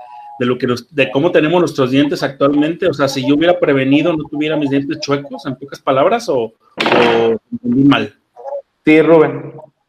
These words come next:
Speaker 2: Si
Speaker 1: Sí.
Speaker 2: desde niño te hubieras dado cuenta que tus dientes estaban, bueno, no sé tu caso en específico, pero por lo general es por falta de, de espacio que se nos a-, ocasiona el, el apiñamiento, que los dientes estén chuecos.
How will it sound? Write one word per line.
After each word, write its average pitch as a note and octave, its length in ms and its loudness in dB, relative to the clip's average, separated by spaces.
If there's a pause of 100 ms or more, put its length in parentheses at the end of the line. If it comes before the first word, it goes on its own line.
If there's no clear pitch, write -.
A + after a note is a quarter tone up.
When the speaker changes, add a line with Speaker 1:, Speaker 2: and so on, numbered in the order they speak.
(400)
Speaker 2:
Si D#3 540 4
Speaker 1:
Sí. D3+ 60 2
Speaker 2:
desde D#3 240 0
niño F3+ 360 -2
te F3 100 -2
hubieras D#3+ 240 2
dado F3 260 0
cuenta E3 520 -4
que A#2 520 -6
tus C#3+ 180 -6
dientes D3+ 520 0
estaban, D3 840 0
bueno, E3 220 2
no E3+ 100 0
sé G3 140 2
tu G3 180 -2
caso F3 260 0
en F3+ 80 -4
específico, F3 760 -6
pero B2+ 500 0
por D3 140 0
lo D3 120 0
general D3+ 440 0
es E3+ 120 -2
por - 240 -2
falta D#3 360 2
de, C3 380 -2 (300)
de D3+ 120 2
espacio F3 580 2 (380)
que E3 100 0
se D3+ 120 0
nos C#3+ 200 -6
a-, C#3 220 2
ocasiona D3 560 -2
el, C3 360 -4
el C3+ 140 -4
apiñamiento, C#3 840 -4 (120)
que C#3 100 -2
los C3 160 0
dientes C#3 240 -2
estén C#3 320 -6
chuecos. D#3 400 -4